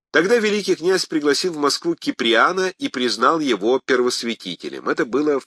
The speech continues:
тысяча триста восемьдесят первом году. Теперь, во время нашествия татар, этот митрополит оставался в Москве.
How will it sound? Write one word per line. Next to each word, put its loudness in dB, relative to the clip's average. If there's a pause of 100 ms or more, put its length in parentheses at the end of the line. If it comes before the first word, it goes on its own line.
(100)
тысяча -4
триста -6
восемьдесят -6
первом -4
году. -10 (1200)
Теперь, 0
во 4
время 2
нашествия 0
татар, 0
этот 0
митрополит 0
оставался 0
в -20
Москве. -4